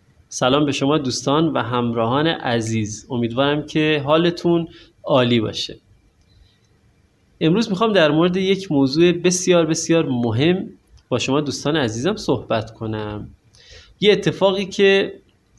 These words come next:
خیلی شاهدش هستیم، در واقع خیلی شاهدش بودیم و همچنان هم هستیم. و اون اتفاق اینه که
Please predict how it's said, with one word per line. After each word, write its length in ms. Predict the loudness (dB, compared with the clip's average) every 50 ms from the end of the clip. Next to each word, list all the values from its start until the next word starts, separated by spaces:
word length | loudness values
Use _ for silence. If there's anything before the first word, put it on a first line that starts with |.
| _ _ _
خیلی 320 | -4 0 0 0 0 0
شاهدش 680 | -2 0 2 2 2 2 0 -2 -2 -2 -4 -4 -4
هستیم، 840 | -4 -6 -6 -6 -6 -10 -12 -10 -6 -4 -2 -2 -2 -4 -6 -8 -12 -20 -20 -20 -20 _ _ _ _ _ _ -20 -20 _ _ _ -4
در 200 | -2 -2 0 -2
واقع 300 | -2 -2 -2 -2 -4 -6
خیلی 640 | -4 -2 -2 -2 0 2 2 2 2 2 0 -4 -12 -18 -20 -14
شاهدش 680 | -8 -6 -2 0 0 0 0 0 -2 -2 -4 -4 -6
بودیم 600 | -10 -6 -4 -4 -4 -4 -2 -2 -2 -2 -2 -2
و 60 | -4
همچنان 600 | -4 -4 -4 -6 -6 -6 -6 -6 -4 -2 -2 -4 -4
هم 320 | -4 -4 -4 -2 -2 -4 -4
هستیم. 440 | -6 -6 -6 -6 -10 -12 -14 -18 -18 _ _ _ _ _ _ _ _ _ _ _ _ _ _ _ _ _ _ _ _ _ _ _ _ _ _ _ _ _ _ _ _ _ _ _ _ _ _ -4
و 40 | 0
اون 200 | 2 2 2 2
اتفاق 540 | 0 0 0 -2 -4 0 2 2 2 2 -2
اینه 240 | -4 -2 0 0 0
که 560 | -2 -2 -2 -2 0 0 0 0 -2 -4 -6